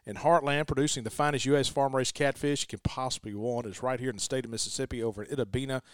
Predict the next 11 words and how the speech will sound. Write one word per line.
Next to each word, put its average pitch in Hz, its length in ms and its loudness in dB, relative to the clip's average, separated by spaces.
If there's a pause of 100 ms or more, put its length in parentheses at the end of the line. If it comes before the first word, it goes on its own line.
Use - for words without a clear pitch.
(420)
Heartland 196 480 8
Catfish, 180 640 4
all 151 160 8
the 170 60 0
way 170 140 6
from 139 180 -8
the 120 80 -2
ponds 190 680 2
to - 140 -2
your 127 200 -2
plate. - 680 -2